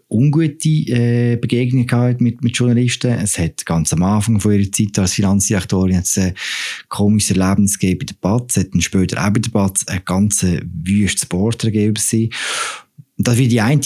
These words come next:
Art, oder? Schlechte Erfahrungen. Und der andere Grund, habe ich das Gefühl, aber über das können wir jetzt gerne kurz reden, habe ich,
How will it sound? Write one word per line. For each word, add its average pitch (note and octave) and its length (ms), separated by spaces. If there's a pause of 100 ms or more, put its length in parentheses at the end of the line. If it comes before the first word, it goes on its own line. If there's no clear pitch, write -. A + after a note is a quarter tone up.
Art, D#3 260
oder? C#3 260
Schlechte A#2 380
Erfahrungen. B2+ 600
Und G#2 260 (200)
der - 140
andere C3+ 320
Grund, A2+ 260
habe G2+ 120
ich G#2+ 60
das - 140
Gefühl, G#2 360
aber E2+ 180
über G2 120
das A#2 220
können G#2 140
wir G2+ 40
jetzt G2 120
gerne A#2+ 280
kurz A2+ 360
reden, G#2+ 380
habe G#2 240
ich, - 240